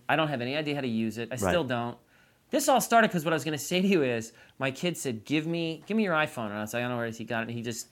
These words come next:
Speaker 1: he uses the Siri thing, and he just, like, talks, and he's like,
Speaker 2: Yeah,
Speaker 1: "In and out."
Speaker 2: Tom. Yeah.
Speaker 1: And next thing you know, it was like, "I found fourteen In-N-Out burgers
Speaker 2: Right.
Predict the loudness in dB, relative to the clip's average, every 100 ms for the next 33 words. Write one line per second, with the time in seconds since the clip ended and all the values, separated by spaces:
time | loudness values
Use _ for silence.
0 | _ -4 2 2 0 -4 -4 0 0 0
1 | -2 -4 -2 -4 -4 -4 -2 -2 2 2
2 | 2 -4 0 0 0 -8 -20 _ 0 4
3 | 6 8 8 6 -2 _ 4 4 4 -2
4 | 2 2 6 4 4 4 2 2 2 6
5 | 8 6 2 0 2 2 -2 -8 -20 -20
6 | -16 2 4 4 2 0 0 -2 0 2
7 | 6 6 4 2 2 2 4 6 4